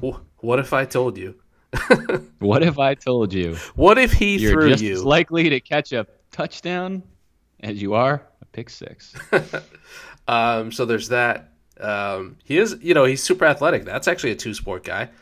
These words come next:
Speaker 1: remember he was sick at, at, um, Florida State and checking out his highlights when he was playing baseball. I think he, I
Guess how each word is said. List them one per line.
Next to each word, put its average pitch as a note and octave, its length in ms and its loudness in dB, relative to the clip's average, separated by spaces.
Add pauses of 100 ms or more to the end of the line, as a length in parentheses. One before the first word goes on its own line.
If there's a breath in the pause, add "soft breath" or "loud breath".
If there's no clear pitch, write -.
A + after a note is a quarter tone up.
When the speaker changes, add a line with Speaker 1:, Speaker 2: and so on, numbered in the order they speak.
(120 soft breath)
Speaker 1:
remember E3+ 220 2
he A2+ 120 -4
was F2+ 120 -10
sick F3+ 320 -4
at, F2 260 -8
at, G2 180 -10
um, F2+ 360 -10 (440 soft breath)
Florida A#2 340 -2
State A2 340 -4
and F#2 420 -16
checking - 220 -2
out A2 140 -4
his G#2 140 -10
highlights G#2 420 -4
when G2 100 -8
he G2+ 60 -10
was F#2 100 -10
playing G2+ 240 -8
baseball. F2+ 480 -8
I F#2 80 -12
think D#3+ 200 -16
he, F#3 180 -12 (180)
I - 40 -20